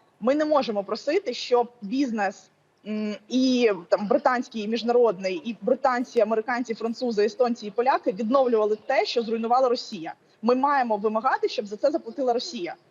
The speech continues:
І тут вперше, мабуть, я чую на великій міжнародній площадці те, що ми говорили півтора роки назад,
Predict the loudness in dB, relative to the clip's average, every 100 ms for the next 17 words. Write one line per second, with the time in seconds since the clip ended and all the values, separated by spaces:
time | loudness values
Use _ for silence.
0 | _ -6 2 2 2 2 2 2 0 -10
1 | -6 -6 -2 -4 -2 -2 -2 -2 -2 -2
2 | -4 -6 -6 -4 -4 -4 -6 -2 -4 -6
3 | -4 -2 0 0 2 2 2 2 2 2
4 | -2 -4 2 2 2 -2 0 0 0